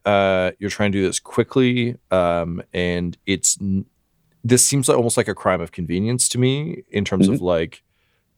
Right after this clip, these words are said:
Speaker 1: if there's a totem, you wanna smash it, but you, you know there's other things afoot. So I'm gonna say difficulty, uh, let's go three.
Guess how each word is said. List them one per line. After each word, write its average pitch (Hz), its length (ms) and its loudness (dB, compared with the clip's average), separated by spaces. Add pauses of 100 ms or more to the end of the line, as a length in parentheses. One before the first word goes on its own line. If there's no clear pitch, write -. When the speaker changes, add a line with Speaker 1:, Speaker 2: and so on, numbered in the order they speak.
Speaker 1:
if 113 100 2
there's 110 160 2
a 95 60 0
totem, 113 340 2
you 107 140 0
wanna 98 160 2
smash 101 420 0
it, 120 180 -2
but 98 320 0
you, 101 220 -4
you 104 140 -4
know 90 160 2
there's 90 200 -2
other 90 180 0
things 87 220 -10
afoot. 110 360 0 (500)
So 110 680 4 (100)
I'm 113 200 0
gonna 226 200 2
say 104 800 2 (100)
difficulty, 90 840 -4 (1080)
uh, 110 800 4
let's 135 120 -4
go 131 80 2
three. 78 300 -10